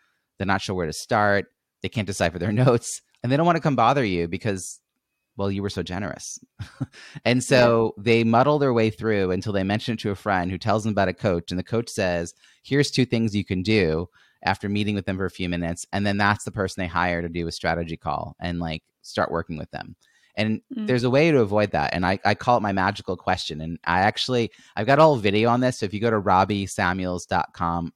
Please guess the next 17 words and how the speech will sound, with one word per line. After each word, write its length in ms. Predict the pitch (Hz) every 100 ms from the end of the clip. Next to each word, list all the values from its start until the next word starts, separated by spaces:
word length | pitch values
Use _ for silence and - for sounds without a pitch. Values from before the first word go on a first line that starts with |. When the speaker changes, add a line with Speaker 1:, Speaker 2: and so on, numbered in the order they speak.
| _
Speaker 1:
forward 300 | 95 95 98
slash 440 | - 85 82 - -
magical, 720 | 87 90 92 85 69 85 - _ - - _ _
um, 360 | 98 95 87 87
I 140 | 92
will 140 | 95 92
share 500 | - 120 117 110 -
the 240 | 95 95 - _
actual 640 | 104 107 - 113 104 98 -
phrase 500 | - 113 98 92 92
with 220 | 92 -
you 200 | 90 87 -
and 200 | 92 98
a 40 |
video 480 | 95 92 90 87 90
and 140 | 82
an 100 | 82